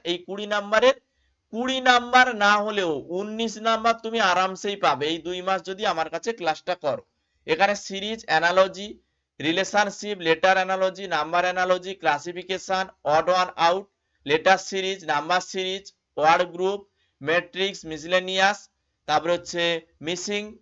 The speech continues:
ক্যারেক্টার বা মিসিং নাম্বার, এই জায়গা থেকে কোশ্চেন পরীক্ষায় দেবে। রিজনিং কে ভয় পাওয়ার কিচ্ছু নেই, আর ইংলিশ কে ভয় পাওয়ার কিচ্ছু নেই।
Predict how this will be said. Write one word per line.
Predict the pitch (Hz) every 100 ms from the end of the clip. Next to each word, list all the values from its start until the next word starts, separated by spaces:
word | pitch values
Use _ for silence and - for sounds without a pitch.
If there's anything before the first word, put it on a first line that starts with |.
| -
ক্যারেক্টার | 170 180 - 196 190
বা | 180
মিসিং | 165 - 190
নাম্বার, | 180 165 165 180 185
এই | 175 175
জায়গা | 170 170 180
থেকে | 185 208
কোশ্চেন | 214 170 - 190 185
পরীক্ষায় | 160 147 147 131
দেবে। | 113 98 90 143
রিজনিং | 156 175 214 220 214
কে | 226
ভয় | 196 156 175
পাওয়ার | 180 196
কিচ্ছু | 190 185 - 202
নেই, | 208 254 254
আর | 156
ইংলিশ | 156 165 190 185
কে | -
ভয় | 214 165 160
পাওয়ার | 180 185
কিচ্ছু | 170 139 -
নেই। | 117